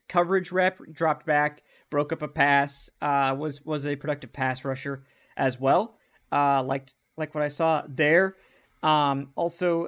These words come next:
saw, uh, the usual, you know, who you expect, right? Like Derek Hall from Auburn, um, had a tremendous performance today.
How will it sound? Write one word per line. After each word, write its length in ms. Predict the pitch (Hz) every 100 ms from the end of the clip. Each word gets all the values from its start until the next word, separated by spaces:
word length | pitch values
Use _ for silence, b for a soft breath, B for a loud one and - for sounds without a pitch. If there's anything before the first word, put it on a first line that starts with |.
| -
saw, 640 | - - 165 165 160 160 - -
uh, 160 | 156 - _ _ _ _
the 160 | 208 190
usual, 720 | 208 208 202 196 196 196 - 190
you 160 | 190
know, 180 | 180 170
who 140 | 202 233
you 140 | 208
expect, 360 | 196 214 196 190
right? 140 | 170
Like 160 | 160 135
Derek 260 | 165 175
Hall 300 | 175 165 165
from 180 | 165 -
Auburn, 560 | 139 147 143 143 143 135 -
um, 280 | 143 131 127
had 160 | 135 131
a 40 |
tremendous 520 | 139 135 135 135 - _ -
performance 600 | 147 147 135 131 131 -
today. 520 | 147 135 131 131